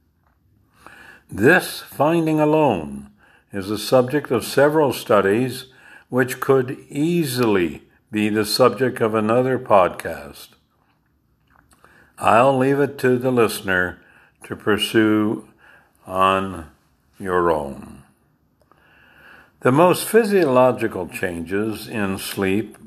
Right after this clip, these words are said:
occur in the brain. It uses significantly less energy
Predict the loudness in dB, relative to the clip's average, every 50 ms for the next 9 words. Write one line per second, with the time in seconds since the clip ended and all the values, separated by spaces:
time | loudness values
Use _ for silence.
0 | -20 _ -6 -6 -6 -6 -8 -2 2 2 4 4 4 2 0 0 -2 -6 -6 -6
1 | -4 -2 -2 -2 -2 -4 -6 -10 -12 -14 -16 -18 -18 -20 -20 -20 _ _ _ _
2 | _ _ _ _ _ _ _ -20 -20 _ _ _ _ -8 -8 -6 0 2 2 2
3 | 2 2 -2 -2 -2 -4 -4 -6 -8 -16 _ _ _ _ -18 -6 -4 -4 -4 -4
4 | -6 -6 -2 0 2 2 2 2 0 2 0 -2 -2 -2 -2 -2 -2 0 2 2
5 | 2 0 -2 -4 -12 -14 -16 -20 _ _ _ _ -10 -8 -6 -6 -6 -6 -8 -8
6 | -8 -8 -8 -10 -12